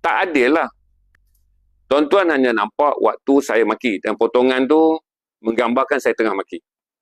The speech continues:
Tapi tuan-tuan tak dengar keseluruhan yang telah saya sampaikan. Tuan-tuan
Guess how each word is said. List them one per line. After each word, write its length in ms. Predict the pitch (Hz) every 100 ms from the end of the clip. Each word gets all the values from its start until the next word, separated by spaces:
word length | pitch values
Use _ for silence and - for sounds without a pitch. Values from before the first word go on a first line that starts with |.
| _ _ _ _ _ _ _ -
Tapi 240 | 139 196
tuan-tuan 320 | 170 160 190
tak 160 | 117 123
dengar 240 | 156 135
keseluruhan 640 | - 120 135 135 135 139 123
yang 120 | 117
telah 200 | 120 117
saya 160 | 120 107
sampaikan. 520 | 110 104 104 101 95 - _ _ _ _
Tuan-tuan 280 | 117 123